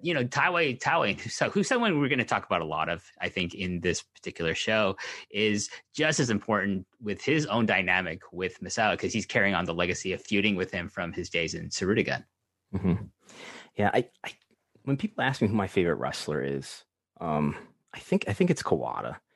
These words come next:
Speaker 2: Just, I think the, the story of Kawada is so sort of deep and tragic, and so, sort of, I, I, when, when I start explaining it, I, and I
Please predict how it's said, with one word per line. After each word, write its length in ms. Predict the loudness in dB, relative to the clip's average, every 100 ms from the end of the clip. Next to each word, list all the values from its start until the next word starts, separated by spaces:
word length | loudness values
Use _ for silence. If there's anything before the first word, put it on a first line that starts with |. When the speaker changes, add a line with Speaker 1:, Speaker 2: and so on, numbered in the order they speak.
| _ _ _ _
Speaker 2:
Just, 180 | -6 0
I 60 | 2
think 240 | 4 2
the, 160 | 4 2
the 160 | 2
story 320 | -2 4 6 6
of 100 | 2
Kawada 580 | -2 2 2 0 -2 -6
is 540 | -6 -4 -4 -10 -12 -16 _ _ _
so 640 | -8 4 8 8 6 2 -8 _ _ -20 _ _ -6
sort 140 | -4
of 80 | -4 -6
deep 300 | -2 -2 -2 -20 -14
and 140 | -10
tragic, 640 | -4 2 2 2 -2 -6 _ _ _ _ _
and 420 | -6 -2 -2 -2 -6 -14 _ _ _ _
so, 320 | -12 -6 -6
sort 300 | -4 4 6
of, 300 | 6 4 -6 -14
I, 200 | -10 -6
I, 80 | -6 -8 -20 _ _ -6
when, 120 | -2 0
when 140 | 2
I 100 | 2
start 280 | 2 2 2
explaining 500 | 2 -2 0 4 4
it, 80 | 2
I, 280 | 0 0 0
and 120 | 2
I 120 | 4